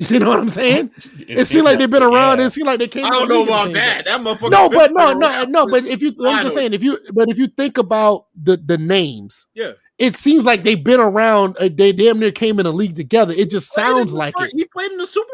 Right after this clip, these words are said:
Speaker 3: Bowl they were in.
Speaker 2: Hmm.
Speaker 1: Who that?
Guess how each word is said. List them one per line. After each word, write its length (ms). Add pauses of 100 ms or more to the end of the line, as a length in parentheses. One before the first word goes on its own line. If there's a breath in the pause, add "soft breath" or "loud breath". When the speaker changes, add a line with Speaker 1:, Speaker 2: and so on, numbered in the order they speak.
Speaker 3:
Bowl 140
they 120
were 180
in. 80 (2000)
Speaker 2:
Hmm. 80
Speaker 1:
Who 120
that? 240